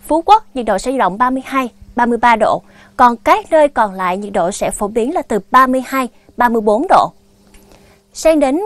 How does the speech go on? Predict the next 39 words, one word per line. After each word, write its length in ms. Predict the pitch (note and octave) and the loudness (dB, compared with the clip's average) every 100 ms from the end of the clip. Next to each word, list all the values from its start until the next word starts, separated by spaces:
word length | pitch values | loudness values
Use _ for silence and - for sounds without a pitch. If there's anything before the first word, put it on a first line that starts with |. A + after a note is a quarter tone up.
| - | -4
khu 140 | D4+ | -4
vực 260 | C4 G#3 A3 | -2 -4 -4
miền 140 | G#3 | -4
Đông 160 | B3 A#3+ | -2 -2
Nam 180 | A#3+ A#3+ | -2 2
Bộ 280 | G3+ E3 F#3 _ _ - | 4 4 0 _ _ -6
thì 120 | C4+ | 0
nắng 240 | B3 A#3+ F#4 F#4 | 0 0 0 -2
rát 160 | G4 | -2
hơn, 240 | D4+ D4 C4 _ _ _ - | 2 2 2 _ _ _ -4
thậm 240 | C4 A#3 | -2 0
chí 200 | D4 D4 | 2 2
là 100 | G4+ | 2
nhiều 220 | D4 C4 | 0 -2
nơi 280 | A3 C4+ C4 - _ | 0 2 0 -2 _
như 100 | D4+ | -6
tại 180 | D4 G#3 G3+ | -2 -2 -2
huyện 160 | F#3 | -4
Đồng 160 | F#3+ G3 | -2 -4
Phú, 320 | - A#3+ F#4 - _ | -2 -2 -2 -6 _
Biên 160 | C#4+ C4+ | -2 0
Hòa, 240 | B3+ A3+ F3+ _ _ - | 2 0 0 _ _ -2
Thủ 140 | B3+ | 0
Dầu 180 | D4 A3+ | 2 0
Một, 360 | A3 F3+ - | 2 2 0
thành 160 | - A3 | -10 -6
phố 180 | - D4+ | 0 2
Hồ 120 | C4 | 2
Chí 160 | - C#4 | -2 2
Minh, 220 | D#4 B3+ - | 2 2 -4
Tây 140 | C#4+ C4+ | -2 2
Ninh 220 | C#4+ C#4 - - - | 2 2 -2 -12 0
chạm 180 | G#3 A3+ | 0 0
mức 140 | E4 | 0
nắng 140 | D#4+ | 0
nóng 160 | C#4 D4+ - | 0 -2 0
ba 140 | D4 | -2
mươi 120 | C#4+ C4+ | 0 0
lăm, 180 | C#4 | 0